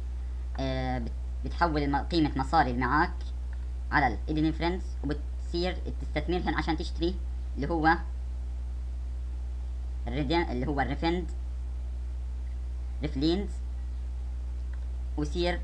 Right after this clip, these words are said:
تستثمرهن، ويصير يض-، آه، الريفلينز يصير يضغط لك على ال-، الإعلانات وتكسب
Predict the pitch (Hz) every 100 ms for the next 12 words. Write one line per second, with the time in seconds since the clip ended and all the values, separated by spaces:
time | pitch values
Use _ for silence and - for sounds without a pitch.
0 | - - 165 165 165 180 175 147 160 156
1 | 131 139 135 127 123 123 123 120 151 160
2 | 143 131 151 147 143 151 131 117 127 123
3 | 120 117 110 113 120 135 151 175 - -
4 | - 170